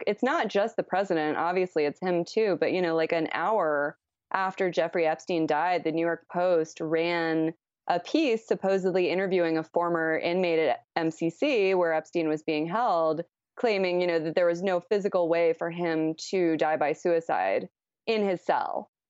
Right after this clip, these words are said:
You know, like, this happened immediately and it was from all sides. And so obviously it tied into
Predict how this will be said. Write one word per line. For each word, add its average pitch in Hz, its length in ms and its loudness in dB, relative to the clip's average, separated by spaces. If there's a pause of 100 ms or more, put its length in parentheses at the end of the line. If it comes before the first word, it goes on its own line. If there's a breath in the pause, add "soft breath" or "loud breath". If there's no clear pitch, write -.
(160)
You 214 80 0
know, 190 240 0
like, 180 240 0
this 196 160 -2
happened 202 600 -2
immediately 190 760 2
and 160 120 0
it 143 100 -2
was 165 320 0
from 165 320 -2
all 160 340 0
sides. 95 580 -4
And 170 160 -2
so 180 100 -2
obviously 180 500 0
it - 120 -2
tied 175 300 -2
into 165 720 0